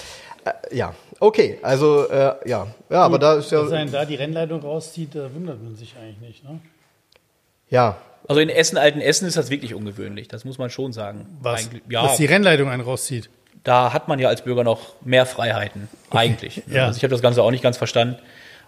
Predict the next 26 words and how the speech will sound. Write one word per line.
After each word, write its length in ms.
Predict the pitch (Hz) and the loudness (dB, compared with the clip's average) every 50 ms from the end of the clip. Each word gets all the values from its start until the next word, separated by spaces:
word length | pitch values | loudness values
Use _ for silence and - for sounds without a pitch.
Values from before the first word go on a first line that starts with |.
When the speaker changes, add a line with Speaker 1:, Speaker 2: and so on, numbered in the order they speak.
| _ _ | _ _
Speaker 3:
aber 420 | - 110 110 110 107 107 107 107 80 | 0 0 2 2 0 0 0 0 -2
es 160 | 113 113 - | -2 -4 -4
ging 140 | - 170 160 | -2 0 2
ja 60 | 139 | 2
nochmal 180 | 135 131 127 | 2 2 0
gut 160 | 120 151 - - | -2 -2 -4 -4
aus 320 | 113 113 135 139 - - | -4 -4 -4 -6 -8 -8
und, 320 | - 113 113 110 117 - | -8 -8 -8 -8 -10 -10
ähm, 260 | 117 110 110 110 110 117 - _ _ _ _ _ _ _ _ _ _ - | -12 -12 -10 -12 -12 -14 -16 _ _ _ _ _ _ _ _ _ _ -8
ja. 220 | - 110 104 101 - - - - - _ _ _ - - - - | -4 -4 -4 -4 -6 -12 -20 -20 -20 _ _ _ -20 -20 -2 4
Speaker 1:
Ja. 140 | 156 135 104 | 4 4 4
Speaker 3:
Kann 200 | 92 - - 143 | 4 0 0 0
ich 80 | 143 | 2
empfehlen. 340 | 151 143 131 - 139 117 107 | 0 0 0 2 2 2 2
Taunus 220 | 104 120 131 131 - | 2 0 0 0 2
zwei 140 | - 127 | 2 2
Cabrio 400 | 117 - 135 143 139 139 143 139 | 2 4 2 2 4 4 2 4
sollte 180 | 127 131 123 127 | 4 4 4 4
jeder 160 | 123 127 131 | 2 2 2
mal 120 | 127 123 120 | 2 2 2
im 40 | |
Leben 320 | 120 117 120 120 120 117 113 | 2 2 2 0 0 -2 -2
sich 140 | 120 117 107 | -4 0 4
selbst 240 | 131 123 - - | 4 4 4 2
gebaut 280 | - 107 110 107 107 - | -2 -2 0 -2 0 -2
haben. 180 | 110 101 110 | -6 -8 -8